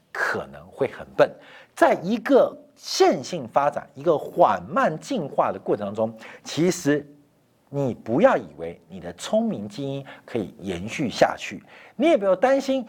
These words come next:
你的愚蠢基因会转嫁到下一代，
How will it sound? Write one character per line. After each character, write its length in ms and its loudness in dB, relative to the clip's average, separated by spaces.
你 100 -12
的 180 2
愚 320 2
蠢 240 -6
基 140 -10
因 220 -8
会 260 -2
转 280 2
嫁 160 2
到 300 -2
下 240 -2
一 140 -18
代， 180 2